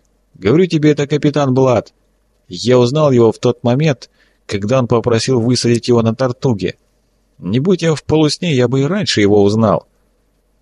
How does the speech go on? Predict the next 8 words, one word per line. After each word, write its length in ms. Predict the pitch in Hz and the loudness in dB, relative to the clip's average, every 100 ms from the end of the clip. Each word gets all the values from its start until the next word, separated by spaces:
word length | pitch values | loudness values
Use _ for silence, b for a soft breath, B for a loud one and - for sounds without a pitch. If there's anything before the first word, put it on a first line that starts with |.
| _ | _
Он 140 | - 104 | -8 -6
сказал, 400 | - 110 139 135 | -4 -2 0 0
что 180 | - 113 | -2 -2
не 140 | 117 | -2
хочет 360 | 123 123 113 107 | -2 -4 -4 -2
высаживаться 720 | 120 - 143 135 127 - 127 | -2 -2 -2 0 0 -2 -6
в 80 | |
Порт-Рояле. 840 | - 139 113 - 131 135 113 92 | -4 -2 -2 -2 0 2 0 -2